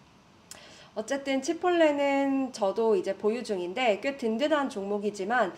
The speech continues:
지금 현재 주가가 너무 비싸, 비싸죠. 그러니까 뭐 고평가됐다, 저평가됐다가 아니라 단가가 너무 비쌉니다.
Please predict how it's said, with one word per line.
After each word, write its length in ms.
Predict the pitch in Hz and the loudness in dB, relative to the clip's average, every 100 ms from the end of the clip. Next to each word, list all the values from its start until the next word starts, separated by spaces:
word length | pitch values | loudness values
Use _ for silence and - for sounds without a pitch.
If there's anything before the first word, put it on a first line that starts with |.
| - - - | -14 -20 -16
지금 280 | - 226 240 | -8 -4 -2
현재 360 | 311 311 311 | 2 2 2
주가가 320 | 302 208 233 208 | 0 0 2 2
너무 240 | 180 196 | 0 -6
비싸, 240 | 196 185 - - - - - | -8 -14 -16 -20 -20 -20 -20
비싸죠. 800 | - 220 - 247 214 202 190 - | -12 -12 -4 0 2 2 0 -2
그러니까 140 | - 190 | -2 -2
뭐 160 | 175 170 - - | -2 -6 -12 -8
고평가됐다, 880 | 233 - 349 339 320 285 277 269 | -8 -4 -4 0 0 0 2 2
저평가됐다가 840 | 277 208 - 269 247 220 214 202 170 | 2 -4 -4 -6 -4 -4 -2 -2 -2
아니라 340 | 170 214 226 | -2 -2 -2
단가가 500 | - 208 220 294 262 | -2 -4 0 0 0
너무 240 | 196 180 | -2 -4
비쌉니다. 800 | 180 202 - 240 220 170 170 170 | -8 -12 -8 -6 -4 -2 -2 -2